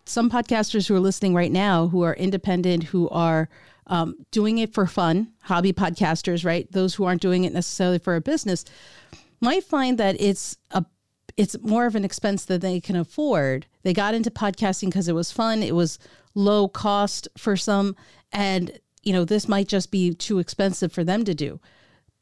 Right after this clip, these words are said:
Here's the thing, guys. Um, that may be true, and that may be the case. Uh, our opinion, we don't think that the, that you are gonna be targeted by these associations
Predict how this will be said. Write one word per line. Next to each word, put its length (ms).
Here's 300
the 80
thing, 180
guys. 340
Um, 380
that 220
may 160
be 160
true, 280
and 140
that 160
may 140
be 160
the 100
case. 380
Uh, 80
our 160
opinion, 440
we 120
don't 240
think 220
that 160
the, 320
that 140
you 120
are 80
gonna 200
be 100
targeted 640
by 160
these 240
associations 1000